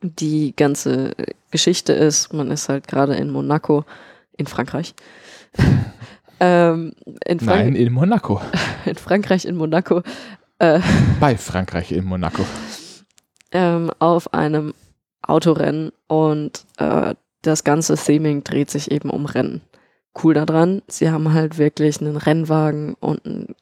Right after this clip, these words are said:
Speaker 1: äh, S-, Secu-, äh, Safety
Speaker 2: Safety
Speaker 1: Fa-
Speaker 2: Car. Safety Car.
Speaker 1: Safety Car da reingestellt, ein paar Infotafeln, ähm, also
Speaker 2: Ein sehr modernes Stahl- und glaslastiges Gebäude.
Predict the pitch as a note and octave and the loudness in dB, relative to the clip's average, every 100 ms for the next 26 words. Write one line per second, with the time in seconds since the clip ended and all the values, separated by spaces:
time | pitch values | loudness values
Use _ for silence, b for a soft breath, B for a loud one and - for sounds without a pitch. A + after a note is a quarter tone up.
0 | _ - - - - - - - - - | _ 0 0 0 -2 -8 -10 -10 -12 -14
1 | - D#3+ C#3 - - - - F3+ - G#2+ | -10 -8 -6 -6 -4 -4 0 0 0 -2
2 | - E3 E3 F#2 - - A2 - A2 - | 0 0 2 -2 -4 0 0 0 -4 0
3 | G#2 G#2 _ - - E3 - - D#3 D#3+ | -2 -2 _ -4 0 0 0 0 2 2
4 | D#3+ - b b b _ _ - D3 D3+ | 2 -4 b b b _ _ 0 0 2
5 | C#3 F3 G3 F#3+ - F#3 F#3 F#3+ - b | 2 2 2 -2 2 2 2 -2 -8 b
6 | b b b _ E3 D3+ D3+ - F#3+ G3+ | b b b _ -10 -6 -2 0 0 0
7 | E3+ D#3+ E3 D#3+ D#3 D#3 D3+ D3+ D3+ b | -2 0 2 2 2 0 0 -2 -8 b
8 | b b _ _ D#3 D#3 D3+ D3+ D3 - | b b _ _ 0 2 0 -4 -8 -14
9 | _ _ _ _ _ E3+ D#3+ D#3+ - - | _ _ _ _ _ 2 4 4 2 -6
10 | - G#2+ - - A2 A2+ A2+ A2+ G#2 G#2 | -12 -14 -8 -2 0 4 4 4 2 4
11 | G#2 A2+ A2 - - - F#2+ F#2+ G2 F#2+ | 4 4 2 0 -4 2 4 4 2 0
12 | F#2 F#2+ G#2 - F#2+ - F2+ - - F2+ | 0 0 0 -2 -2 -4 -6 -8 0 2
13 | G2+ G#2 G2+ | 4 2 0